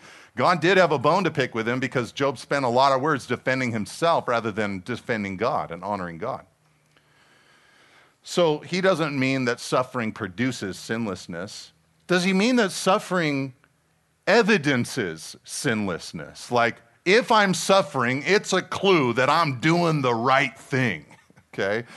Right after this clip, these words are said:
Like, if life is hard, I must be on the right track. Well, that could be. There are some things that are worth doing that it will be hard to accomplish them. Um, but if you read the book of Proverbs,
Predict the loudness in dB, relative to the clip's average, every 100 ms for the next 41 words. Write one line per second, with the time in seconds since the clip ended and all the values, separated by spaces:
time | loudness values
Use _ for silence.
0 | -20 -6 0 2 2 4 6 6 6 2
1 | 4 4 4 4 4 2 0 0 2 2
2 | 2 2 4 2 -2 -4 2 2 0 -4
3 | -14 -20 _ _ _ _ -20 -20 _ 0
4 | 2 2 0 -10 _ _ _ _ _ _
5 | _ _ _ -2 -2 0 4 4 4 2
6 | 2 2 4 4 2 2 2 0 0 0
7 | 0 -2 -6 0 2 4 4 2 2 2
8 | 2 2 4 2 0 2 2 4 2 2
9 | 2 2 2 2 4 4 4 2 -2 -2
10 | -2 0 0 0 0 -4 -6 -10 -12 -14
11 | -20 _ _ _ _ _ _ -2 0 0
12 | -4 -14 _ _ _ 0 4 4 0 _
13 | _ _ _ -4 -2 0 2 2 2 2
14 | 2 0 -2 0 0 2 2 0 -2 -8
15 | -14